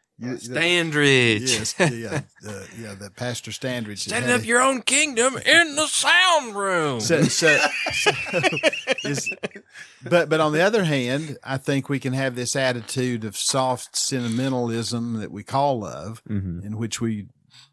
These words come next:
Speaker 1: don't really care enough to speak the truth. So, so how do you find that balance of speaking the truth in love to where it's gonna be res-, more likely received if it is spoken with that kind of spirit?
Speaker 3: Yeah, I, I'm not, I'm not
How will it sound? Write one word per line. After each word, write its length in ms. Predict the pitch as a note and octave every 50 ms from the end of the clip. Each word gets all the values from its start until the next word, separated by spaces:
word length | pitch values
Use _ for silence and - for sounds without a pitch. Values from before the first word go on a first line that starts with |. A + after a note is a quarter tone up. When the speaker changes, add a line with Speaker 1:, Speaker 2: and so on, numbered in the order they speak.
| _ _ _
Speaker 1:
don't 160 | - A2+ G#2+
really 180 | A2 A2 G#2 G#2+
care 260 | - - A#2+ A#2 A2
enough 200 | A2+ A2 G#2+ G#2+
to 40 | -
speak 260 | - - G#2+ G2 F#2+ -
the 60 | - -
truth. 380 | - D3 D3+ B2+ G2 - - _ - - _ -
So, 320 | - - B2+ A#2 G2+ - -
so 160 | - - B2+
how 140 | B2+ D3+ F#3
do 60 | G#3
you 80 | G3+ F3
find 440 | - - - - D#3+ D3 D3 C#3+ C#3+ C3+
that 260 | G#2+ - A2+ G2+ F#2
balance 640 | A#2+ A2+ A#2 A#2+ B2+ B2 G#2+ F#2+ D#2+ - - - A2
of 80 | F#2+
speaking 480 | - - - - A#2+ A2+ - - A2+ G#2
the 60 | G#2
truth 400 | - - - A2+ A2 G#2+ G#2 -
in 140 | A#2+ A2+ A2 G#2 G#2+
love 320 | A#2 A#2 A2+ G#2+ G#2 G2
to 60 | G#2
where 180 | - - A#2+ A#2
it's 160 | A2 - -
gonna 180 | - F#3 F#3 F3
be 140 | C#3+ C#3+ B2+
res-, 380 | A2 A2 A2 - - - - _ _ -
more 220 | C3 B2 B2 A#2
likely 340 | B2 B2 B2 A#2+ - - A2+
received 600 | G#2 G#2 G2+ - - - B2+ B2 A#2 A2 G2+ -
if 120 | G#2+ G2 A2
it 80 | G#2+ G#2+
is 120 | G#2+ -
spoken 540 | - - - A2+ G#2+ A2 - - G#2 G2+ G#2
with 100 | G#2 F#2+
that 220 | G2 G2 F#2 - -
kind 220 | - A2 G#2+ F#2+
of 80 | F#2+ -
spirit? 420 | - - - G#2 G2 D#2+ - - _ _ _ _ _ _ _ -
Speaker 3:
Yeah, 260 | A2 G#2+ G#2 G#2 F2 C#2
I, 120 | G#2+ F#2+ - - G1+ - - - - _ _ _ _ _ _ - _ _ _ _ _ _ _ _ _ _ _ _ _ _ _ _ -
I'm 140 | A2+ A2+ A#2
not, 300 | A#2 B2 B2 - - F2
I'm 180 | G2+ G#2+ G#2+
not 340 | G#2+ G#2+ G#2+ G#2+ G2 - -